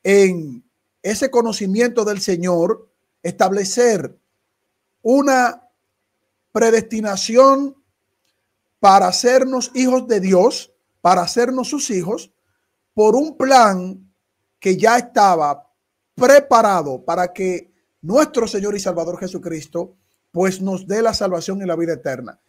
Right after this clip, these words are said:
Es algo complejo, no lo voy a negar, es algo muy profundo, pero el Señor nos ha dado suficientes herramientas para que sepamos y creamos que Jesús es el Mesías, que Él vino,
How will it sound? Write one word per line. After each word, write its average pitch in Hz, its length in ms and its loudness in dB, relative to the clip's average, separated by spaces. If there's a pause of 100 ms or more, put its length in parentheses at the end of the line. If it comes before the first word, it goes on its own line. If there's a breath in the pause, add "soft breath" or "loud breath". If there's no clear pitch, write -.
(360)
Es 240 180 0
algo 277 300 4
complejo, 196 760 2
no 160 160 0
lo 175 100 6
voy 170 200 2
a 165 80 0
negar, 143 440 -2 (380)
es 196 220 -2
algo 220 280 4
muy 202 140 -2
profundo, 196 800 0 (320)
pero 214 560 2 (100)
el 208 180 -6
Señor 233 380 0
nos 262 220 -6
ha 214 140 0
dado 214 240 -2
suficientes 240 640 -6
herramientas 175 840 -6
para 175 220 -2
que 190 100 -8
sepamos 208 540 -2
y 214 80 -10
creamos 196 480 -4
que 175 120 -6
Jesús 175 320 -6
es - 120 -8
el 170 100 -4
Mesías, 139 520 -10 (520)
que 196 300 6
Él 254 140 6
vino, 254 640 0